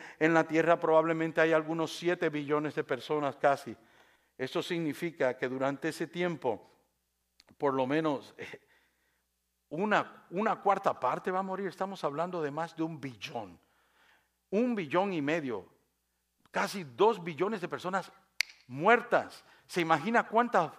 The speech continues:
ataúdes vamos a necesitar? ¿Cuántos entierros va a tener que haber? Usted sabe que no va a haber suficiente y la peste que va a crear.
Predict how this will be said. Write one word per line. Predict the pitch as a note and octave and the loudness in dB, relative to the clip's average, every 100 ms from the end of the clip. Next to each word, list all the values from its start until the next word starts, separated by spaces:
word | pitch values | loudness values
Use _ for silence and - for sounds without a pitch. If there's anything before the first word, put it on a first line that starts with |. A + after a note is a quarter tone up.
| - - | -20 -8
ataúdes | D3 D3 - C3 F#3+ A3 | -4 0 2 2 2 0
vamos | D#3+ E3+ F#3+ | 4 4 4
a | F#3 | 0
necesitar? | D#3+ C#3+ C3 B2 F3 F#3 | 0 -6 -10 4 6 6
¿Cuántos | F#3+ G#3 F#3 C3+ | 4 0 0 -4
entierros | C3 - A3+ G3 F3+ | -4 4 6 6 4
va | |
a | F3+ | 2
tener | F3+ F3+ | 0 -4
que | F3+ | -2
haber? | F#3 G#3 - - - | 0 0 -4 -12 -8
Usted | D#3 F#3+ | -2 2
sabe | F3 A3 A3 | 10 10 10
que | E3+ | 6
no | F#3+ | 8
va | |
a | G#3 | 10
haber | G#3+ | 8
suficiente | G#3+ D#3+ D3+ G3+ A3 | 2 -4 -2 -2 4
y | |
la | F3+ C#3+ C#3 - | 6 8 8 12
peste | - C#4+ - G3+ A#2+ - - - _ _ _ _ _ _ _ _ _ _ _ _ _ _ | 12 12 4 0 0 -6 -20 -20 _ _ _ _ _ _ _ _ _ _ _ _ _ _
que | C3 | -6
va | C#3+ | -6
a | D3+ | -4
crear. | D#3 D#3 | -2 0